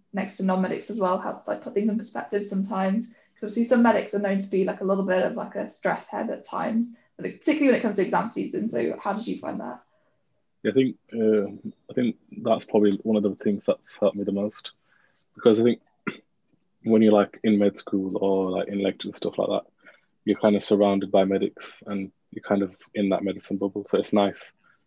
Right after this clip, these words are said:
Speaker 2: to have that when you go, when I go back home,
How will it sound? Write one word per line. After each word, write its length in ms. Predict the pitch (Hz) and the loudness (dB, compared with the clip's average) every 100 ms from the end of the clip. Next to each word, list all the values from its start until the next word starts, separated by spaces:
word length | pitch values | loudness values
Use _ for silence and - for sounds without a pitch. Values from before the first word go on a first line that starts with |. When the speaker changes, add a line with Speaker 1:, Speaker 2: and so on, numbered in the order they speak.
| _ | _
Speaker 2:
to 80 | - | -4
have 240 | 95 98 - | 2 2 4
that 180 | 92 87 _ _ - | 0 -2 _ _ -2
when 120 | 101 | 0
you 60 | |
go, 380 | 95 101 95 95 - | 4 6 6 2 -6
when 140 | 98 | -6
I 40 | |
go 160 | 92 95 | 0 0
back 220 | 95 87 | 0 0
home, 320 | 95 92 - | 0 0 -2